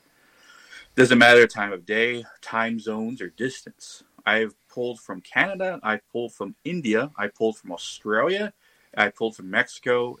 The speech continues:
I pulled from parts of the United States. It doesn't matter where the other person is. The results are always the same. Um, and with the, the tendril ability to view into someone's mind force, it's allowed me to look inside the ring.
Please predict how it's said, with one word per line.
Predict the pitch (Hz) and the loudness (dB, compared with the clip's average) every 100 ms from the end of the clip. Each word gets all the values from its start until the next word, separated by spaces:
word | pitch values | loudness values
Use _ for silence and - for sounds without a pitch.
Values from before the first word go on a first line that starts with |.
| - | -6
I | 101 | -6
pulled | - 113 110 | -4 -8 -6
from | 104 | -4
parts | 104 101 | -4 -4
of | |
the | 95 | -8
United | 92 87 | -8 -8
States. | - 104 104 - - - | -6 -4 -4 -10 -20 -10
It | 98 95 - _ _ - | -6 -6 -8 _ _ -8
doesn't | 98 92 87 | -6 -6 -4
matter | 95 92 90 | -2 -2 -2
where | 92 95 92 87 | 0 2 0 -4
the | 98 92 | -4 -2
other | 95 | -4
person | - 92 - 90 | -6 -10 -8 -10
is. | 90 87 - _ _ _ _ | -10 -10 -18 _ _ _ _
The | 92 | 0
results | 87 90 104 98 101 | 2 4 6 6 2
are | |
always | 92 87 | -2 -2
the | - | -8
same. | - 85 92 _ _ _ _ _ - _ _ _ | -14 -14 -16 _ _ _ _ _ -20 _ _ _
Um, | 101 95 90 85 85 _ _ _ _ _ _ _ _ _ _ - | 4 4 2 -4 -18 _ _ _ _ _ _ _ _ _ _ -4
and | 113 107 101 101 | -2 -2 -4 -4
with | 127 156 - | -2 -2 -6
the, | 139 135 131 | -4 -2 -2
the | - 113 | -8 -10
tendril | - 143 123 117 110 | -6 -4 -2 -2 -2
ability | 104 117 117 107 | 0 0 0 -2
to | - 95 | -8 -10
view | 107 127 127 | -4 -2 -2
into | 110 | -6
someone's | - 98 - | -8 -10 0
mind | 107 123 - | 4 4 2
force, | 104 104 - | 0 0 -2
it's | 101 - | -12 -8
allowed | 101 104 107 | 2 6 6
me | 104 | 2
to | 95 98 | -8 -14
look | 95 98 | -12 -12
inside | 92 - 90 85 | -14 -10 -10 -8
the | 87 | -8
ring. | 107 147 | -2 -2